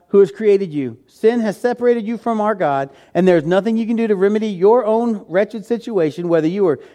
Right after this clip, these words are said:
naked and living on a street somewhere or dressed in Brooks Brothers and living in a suburban home.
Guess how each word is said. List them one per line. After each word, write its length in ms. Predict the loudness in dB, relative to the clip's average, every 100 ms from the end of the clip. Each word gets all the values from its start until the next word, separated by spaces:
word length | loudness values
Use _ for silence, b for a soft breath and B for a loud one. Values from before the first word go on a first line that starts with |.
| B
naked 420 | 2 4 4 2
and 100 | 2
living 220 | 2 2
on 140 | -2 -2
a 40 |
street 400 | -6 -4 -2 -2
somewhere 460 | -2 0 2 0 2
or 160 | 0
dressed 380 | 0 0 0 2
in 160 | 0 2
Brooks 220 | 2 0
Brothers 380 | -2 0 0 -2
and 100 | 0
living 220 | 0 0
in 80 | -4
a 40 |
suburban 400 | -4 -2 -2 -2
home. 280 | -2 -2 -2